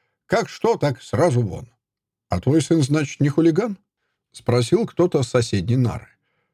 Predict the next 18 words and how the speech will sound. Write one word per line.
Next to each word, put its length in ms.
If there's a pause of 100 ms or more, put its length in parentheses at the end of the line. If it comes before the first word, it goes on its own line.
«А 120
мой 200
сын, 240
значит, 360
не 100
хулиган», — 680 (260)
холодно 480
отрезал 400
Белецкий. 640 (360)
«А 140
вы 140
не 100
перебивайте, 640
пожалуйста. 520
Я 180
вот 180
им 220
рассказываю, 720